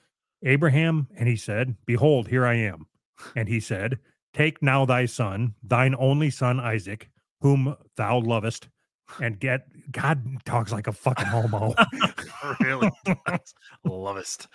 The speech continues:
Speaker 1: <laughs> "And get thee into the land of Moriah, and offer him there for a burnt offering upon one of the mountains which I will tell thee of."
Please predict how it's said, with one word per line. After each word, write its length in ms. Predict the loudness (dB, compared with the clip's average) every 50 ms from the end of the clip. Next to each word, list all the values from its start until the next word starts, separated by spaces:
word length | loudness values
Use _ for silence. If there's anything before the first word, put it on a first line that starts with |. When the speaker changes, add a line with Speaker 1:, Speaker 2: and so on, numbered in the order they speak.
| -16 -8 -6
Speaker 1:
<laughs> 840 | -6 -6 -6 -8 -14 _ _ _ _ _ _ _ _ _ _ _
"And 160 | -6 -6 -4 -2
get 260 | -2 -2 -2 -2 -2
thee 240 | 0 0 0 0 0
into 260 | 0 0 0 0 0
the 80 | 0 0
land 380 | -2 -2 -2 -2 0 0 0 0
of 100 | -2 0
Moriah, 600 | 0 0 0 0 0 0 -2 -4 -4 -8 -10 -12 -12 _ -12
and 120 | -10 -10 -6
offer 360 | -2 0 0 0 2 0 0
him 200 | 2 2 0 0
there 240 | 0 0 0 0 -2
for 220 | -4 -4 -6 -6 -6
a 60 | -6
burnt 320 | -4 -2 -2 -2 -2 -4 -4
offering 420 | -4 -2 -2 -2 -2 -2 -4 -4 -4
upon 400 | -6 -6 -6 -4 -4 -2 -2 -2
one 140 | -2 -2 0
of 80 | 0
the 60 | 0
mountains 420 | 0 0 0 -2 -4 -6 -8 -6 -6
which 180 | -6 -6 -6
I 200 | -6 -6 -4 -4
will 240 | -4 -4 -6 -8 -10
tell 300 | -10 -4 0 0 2 2
thee 260 | 2 0 -2 -2 -4
of." 260 | -6 -8 -12 -16 _